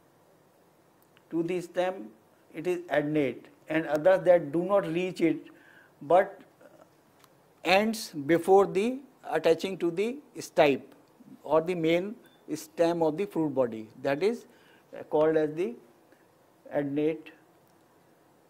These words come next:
Gills that run down to the stem, when gills are coming and they are, uh, coming at, uh, to the stipe also or the stem of the fruit body also,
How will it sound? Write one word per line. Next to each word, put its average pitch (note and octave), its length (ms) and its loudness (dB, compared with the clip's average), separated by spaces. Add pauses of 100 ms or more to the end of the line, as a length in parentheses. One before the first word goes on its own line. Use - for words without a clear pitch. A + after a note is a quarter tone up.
(540)
Gills G3 280 4
that F3+ 280 4
run G3+ 260 2
down G3+ 240 0
to G3 120 -6
the F#3+ 180 -4
stem, G3 400 -2
when F3+ 340 -4
gills F3+ 320 0
are F#3 220 2 (160)
coming F#3 380 -2
and F3+ 200 -4
they F3+ 100 0
are, F3+ 280 2 (500)
uh, D3+ 560 2
coming F3+ 460 -2
at, E3 280 -2
uh, D#3 400 0 (120)
to F#3 140 -6
the G3 240 -2 (720)
stipe F3 260 4
also C3 460 -4 (180)
or D3 140 -2
the D#3 160 -2
stem E3+ 340 -2
of D3+ 160 0
the D#3 80 -4
fruit D3 240 -6
body C3+ 280 -2
also, B2 340 -4